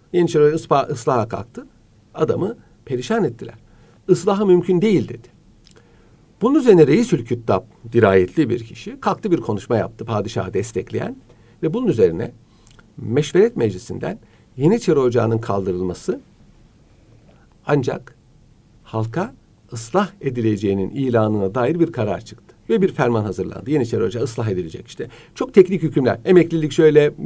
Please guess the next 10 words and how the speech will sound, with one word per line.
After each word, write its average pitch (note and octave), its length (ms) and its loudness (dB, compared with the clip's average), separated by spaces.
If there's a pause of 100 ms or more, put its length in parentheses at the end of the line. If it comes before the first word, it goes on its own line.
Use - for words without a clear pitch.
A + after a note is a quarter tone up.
(140)
giriş E3 280 -4
böyle. D#3 260 2 (420)
Yani A#3 140 0
okuyanlar, A#3 520 6
"Ha, C#4 160 0
normal B3 400 6
şeyler C#4 400 4
bunlar, F#3 220 8
mevzuat." E3 480 8
diyecek. - 260 -6